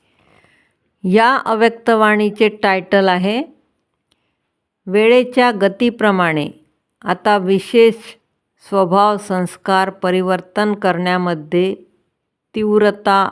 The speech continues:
आणा. आज बाप दादा परमात्म तख्त नशीन, भ्रुकुटी तख्त नशीन आणि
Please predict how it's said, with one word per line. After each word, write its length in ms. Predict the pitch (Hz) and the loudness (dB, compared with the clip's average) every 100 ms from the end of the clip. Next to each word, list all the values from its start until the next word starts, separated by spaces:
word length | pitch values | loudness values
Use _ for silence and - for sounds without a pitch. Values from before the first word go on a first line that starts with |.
| - | -4
आणा. 360 | 156 156 139 113 - _ _ _ _ _ _ _ _ _ _ _ _ _ _ _ _ _ _ _ _ _ _ _ _ _ _ - _ _ _ _ _ _ _ _ | -4 -2 -4 -8 -18 _ _ _ _ _ _ _ _ _ _ _ _ _ _ _ _ _ _ _ _ _ _ _ _ _ _ -20 _ _ _ _ _ _ _ _
आज 320 | 214 226 190 | -2 0 -2
बाप 320 | 170 214 226 | -2 0 0
दादा 560 | 208 202 202 190 214 220 - _ _ | 0 0 0 0 0 -2 -8 _ _
परमात्म 680 | 196 202 202 220 226 220 226 226 | 0 2 2 2 0 -4 -2 0
तख्त 320 | 208 - - | -4 -2 -4
नशीन, 500 | 196 185 - 185 151 123 _ _ _ _ _ _ _ _ | -2 -2 -4 -8 -8 -12 _ _ _ _ _ _ _ _
भ्रुकुटी 600 | 202 185 185 240 233 247 247 233 | -2 -2 0 -4 -2 -4 -2 -2
तख्त 300 | 220 - 226 | -4 -4 -2
नशीन 600 | 208 202 - 185 151 - _ _ _ | 0 -2 -4 -6 -6 -14 _ _ _
आणि 400 | - 185 214 285 | -4 -2 -2 -4